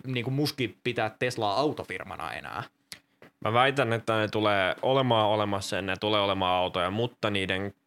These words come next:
Speaker 2: kärkipositio tulee joko olemaan, niinku, heikompi tai jopa musertumaa, ja ne menee epävarmempaa suuntaan, niin kuin se Mia sitten.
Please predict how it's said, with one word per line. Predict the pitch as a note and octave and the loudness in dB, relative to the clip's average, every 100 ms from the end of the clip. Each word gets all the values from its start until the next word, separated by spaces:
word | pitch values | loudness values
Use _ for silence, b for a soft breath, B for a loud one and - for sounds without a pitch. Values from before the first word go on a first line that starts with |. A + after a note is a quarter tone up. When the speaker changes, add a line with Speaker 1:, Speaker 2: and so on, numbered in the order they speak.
| - | 0
Speaker 2:
kärkipositio | B2+ A#2+ A2 F#2 G2 F#2+ - F#2+ F#2 | 2 2 -2 -2 -4 -4 -4 -4 -2
tulee | F#2+ F#2 F2+ F2 E2 - _ _ _ _ _ _ _ _ _ _ _ _ _ - | -2 -2 0 0 0 -4 _ _ _ _ _ _ _ _ _ _ _ _ _ -8
joko | A2 A2 A#2+ G#2 G#2 | 0 2 4 4 4
olemaan, | G2+ G2 F#2+ F#2 | 2 2 2 2
niinku, | F#2 E2+ - | 0 -2 0
heikompi | C3+ B2+ A2+ G#2 F#2+ | 0 2 0 0 -2
tai | G2 G2 | 2 2
jopa | F#2 F2+ | 2 0
musertumaa, | F2+ A#2 A#2+ G2+ G2+ G2 F#2 F#2 - _ _ - | -2 0 0 0 -2 -2 -2 -2 -8 _ _ -6
ja | G2 F2 - F#2+ | -2 -2 -2 -4
ne | F#2+ F#2 | -2 -2
menee | F#2 F2+ D#2+ | -2 0 -2
epävarmempaa | F2 F#2 F2+ F2 E2 C#2+ C#2+ | 0 0 -2 -2 -2 -2 -2
suuntaan, | F#2+ G#2+ D3+ D3 D3+ - | -4 -2 0 0 -2 -8
niin | G2 | -6
kuin | F#2+ | -4
se | G2 | -2
Mia | G2 F#2+ | -2 -4
sitten. | F2 - | -6 -6